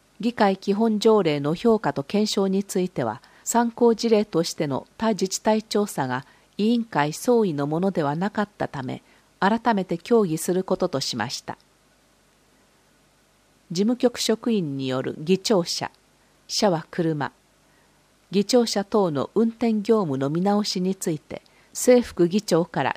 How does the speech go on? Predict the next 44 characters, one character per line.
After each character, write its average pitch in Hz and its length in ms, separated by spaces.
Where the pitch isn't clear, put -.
町 247 200
長 135 320
へ 120 100
申 175 220
し - 140
入 208 40
れ 196 120
を 185 120
行 - 240
っ 190 180
た 180 160
と - 140
報 190 220
告 175 280
が 156 220
あ 147 60
り 143 100
ま 127 140
し - 120
た。 - 180
委 214 180
員 214 100
長、 135 440
笠 233 280
原 147 220
俊 143 360
一。 - 340
ア 202 120
イ 226 40
シ 226 260
ー 220 60
テ 220 140
ィ 208 60
ー 202 40
化 196 120
推 208 260
進 208 300
チ - 200
ー 147 100
ム。 120 180
議 185 160
会 214 240
改 175 240
革。 - 400